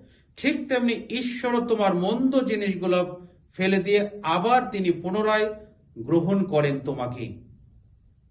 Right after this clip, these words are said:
এবং খুব সুন্দর কথা এটা। এটা আমাদেরকে ভাবায় যে আমরাও যেন সে আমাদের সেই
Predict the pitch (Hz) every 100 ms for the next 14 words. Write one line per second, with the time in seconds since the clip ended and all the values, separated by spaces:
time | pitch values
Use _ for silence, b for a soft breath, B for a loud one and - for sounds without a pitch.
0 | _ _ _ 147 156 156 - 165 - -
1 | 220 247 247 226 165 147 151 123 127 113
2 | 101 - - b b b b - 185 202
3 | 254 233 202 196 - 156 139 139 170 214
4 | - - B - 165 165 170 202 254 277
5 | 247 240 247 254 - - - - 180 180
6 | 180 185 190 - - - - 190